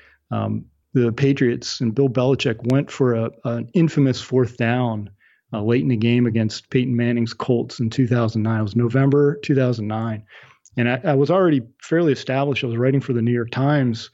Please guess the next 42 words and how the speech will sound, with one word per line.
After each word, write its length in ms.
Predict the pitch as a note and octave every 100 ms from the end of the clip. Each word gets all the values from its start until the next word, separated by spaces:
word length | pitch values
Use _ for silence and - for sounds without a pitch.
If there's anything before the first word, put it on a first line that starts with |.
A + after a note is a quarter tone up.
| _ - _ -
and 160 | B2
doing 240 | A#2 C3 A#2+
analysis 560 | A2+ A#2 B2+ B2 B2
for 160 | - A#2
them. 480 | A2+ A#2+ A#2 A2+ - _ _ _ -
And 240 | B2+ A#2
I 60 | A2
wrote, 320 | C3 C3+ C3+
I 60 | B2+
said, 380 | B2 C#3 B2 B2 - - _ _ G3
uh, 280 | A#2+ A2+ A2+ - D4 -
everybody 440 | F3+ E3 E3 D3+ C#3
thought 260 | - C#3
that 180 | B2+ A2+ - _
Bill 140 | - B2+
Belichick 460 | B2+ C3 C#3 C3
going 280 | - C3 C3+
for 300 | C3 B2+ B2+
it 160 | B2 -
with 200 | C#3 C#3
a 20 |
lead 560 | C#3 A#2+ C3 C3 C3 A2+ - _ _ -
was 100 | G#2+
a 40 |
fourth 280 | - C#3 C3+
and 140 | C3 B2
two 580 | A#2+ B2+ B2+ B2+ B2+ D#3
on 100 | A2
his 120 | G#2+
own 220 | B2 C3
thirty-six, 600 | B2+ B2+ A2+ - B2+ B2
something 240 | D3 C3 B2+
like 160 | A#2
that. 240 | A#2+ A#2+ A#2+ - _
And 300 | D3 C#3 C3+
the, 80 | A#2+ A2 C3 _
by 100 | D3+
the 100 | C3+
book, 560 | A2+ D#3+ E3 - - - -
you 100 | C3+
always 340 | D#3+ D3 C3+ A#2
punt. 300 | - G#2